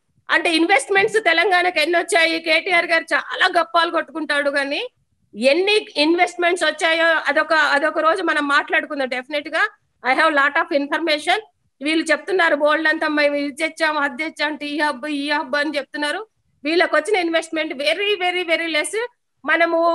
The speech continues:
మొత్తం దేశవ్యాప్తంగా చూస్తే మనం ట్వంటీ ఫోర్త్ ప్లేస్ లో, ఇరవై నాలుగవ ప్లేస్ లో తెలంగాణ ఉంది. ఇన్వెస్ట్‌మెంట్స్ మనకు వచ్చిన దాంట్లో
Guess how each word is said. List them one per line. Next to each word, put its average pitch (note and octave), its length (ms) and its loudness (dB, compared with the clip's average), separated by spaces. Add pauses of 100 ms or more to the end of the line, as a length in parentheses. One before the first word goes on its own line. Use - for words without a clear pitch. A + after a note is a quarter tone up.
(280)
మొత్తం D4+ 440 2
దేశవ్యాప్తంగా E4 680 0
చూస్తే D4 300 -6
మనం D4 220 -2
ట్వంటీ D#4+ 460 0
ఫోర్త్ E4+ 440 0
ప్లేస్ C#4 280 0
లో, B3 60 2
ఇరవై D4 360 0
నాలుగవ C#4+ 720 2 (460)
ప్లేస్ E4+ 320 4
లో F#4+ 100 8
తెలంగాణ D#4 540 4
ఉంది. C#4+ 320 2
ఇన్వెస్ట్‌మెంట్స్ D4 640 -2
మనకు C#4 260 0
వచ్చిన C4+ 280 -4
దాంట్లో B3+ 540 0